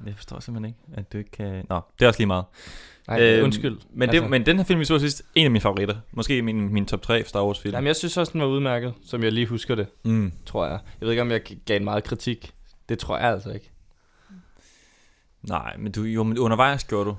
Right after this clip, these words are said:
Speaker 1: Men det er fordi, du
Speaker 2: Okay.
Speaker 1: måske også bare lidt fed up efterhånden med Star Wars. Hvilket jeg
Speaker 2: Ja.
Speaker 1: godt kan, hvilket jeg godt kan forstå.
Speaker 2: Det tror jeg.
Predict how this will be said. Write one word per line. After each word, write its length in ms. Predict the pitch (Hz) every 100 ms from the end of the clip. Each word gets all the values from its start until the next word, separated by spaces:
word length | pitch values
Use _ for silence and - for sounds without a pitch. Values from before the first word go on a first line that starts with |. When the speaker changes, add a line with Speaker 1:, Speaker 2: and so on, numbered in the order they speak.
| -
Speaker 1:
Men 140 | 104 98
det 60 |
er 40 | 113
fordi, 160 | 120
du 100 | 120
Speaker 2:
Okay. 80 | 120
Speaker 1:
måske 220 | 117 -
også 100 | 123
bare 140 | 120 110
lidt 120 | 107
fed 200 | - 104
up 200 | 95 -
efterhånden 380 | 90 92 85 87
med 80 | 87
Star 220 | 85 87
Wars. 280 | 92 87 -
Hvilket 180 | 95 95 117
jeg 20 |
Speaker 2:
Ja. 220 | 117 110
Speaker 1:
godt 120 | 101
kan, 100 | 104
hvilket 160 | 104 104
jeg 80 | 95
godt 200 | 101 -
kan 120 | 90
forstå. 320 | 92 98 101 - - _ _ _ -
Speaker 2:
Det 100 | 107
tror 180 | 107
jeg. 120 | 87